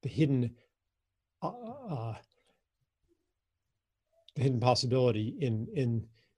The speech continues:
polarization and civil strife. It's the possibility of alliance.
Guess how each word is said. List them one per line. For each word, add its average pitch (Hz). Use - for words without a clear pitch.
polarization 120
and 107
civil 107
strife. -
It's 98
the -
possibility 131
of 110
alliance. 113